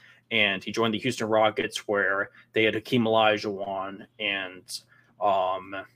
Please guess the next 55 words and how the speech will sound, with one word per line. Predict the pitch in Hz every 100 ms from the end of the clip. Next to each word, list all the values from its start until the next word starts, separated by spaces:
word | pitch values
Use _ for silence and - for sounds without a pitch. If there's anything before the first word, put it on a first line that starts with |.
| _ 120
Robert | 117 117 113
Horry | 110 107 95 95 -
and | 107 104
Kenny | 127 110
the | 107
Jet | 101 101
Smith | - 113 95 - - -
and | 107 101 95 -
all | 120 113
of | 110
those | 120 113
great | - 104 95
players. | - 101 98 95
So | 92
he | - 120
didn't, | 120 107 -
so | - 110
he | 98 127 117 - - - _
could | - 160
be, | 120
like, | 120 110
the | 110
third | 135 117
or | 104
fourth | - 123 107
option, | 95 101 - 101 104 _ 104
uh, | 98 92 95 85 -
in | 107
an | 110
aging | 117 113 110 107
career, | - 117 127 113
and |
he | 120
was | 120
able | 120
to | 120
win | 123
a | 113
championship | 135 131 95 - - _ - - -
that | 101 90 -
way. | 90 - _
So | - 113
I | 104
think | 120 110
that | 110
that's | 107 - - - -
kind | 120 113
of |
the | 110
way | 107 113 110 98 - _ _ _
that | 117 113
Westbrook | 107 113 117 - 127 113
has | 113 107
to | -
go. | 104 107 135